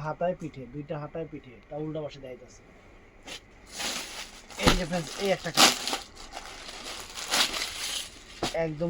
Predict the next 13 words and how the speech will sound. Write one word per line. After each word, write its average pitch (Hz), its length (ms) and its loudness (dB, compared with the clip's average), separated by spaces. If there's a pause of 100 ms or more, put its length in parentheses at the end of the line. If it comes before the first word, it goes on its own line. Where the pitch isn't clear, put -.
(100)
নতুন 175 180 0 (100)
আসছে, - 260 -4 (380)
এটা 165 200 -2
বটল 170 260 6
গ্রিন 151 180 2
কালারটা 139 320 0
ফ্রেন্ডস, 131 220 -10 (220)
অনেক 151 200 -6
সুন্দর 180 280 2
বটল 165 200 0
গ্রিন 151 180 2
কালার, 120 220 -4 (800)
অনেক 156 120 2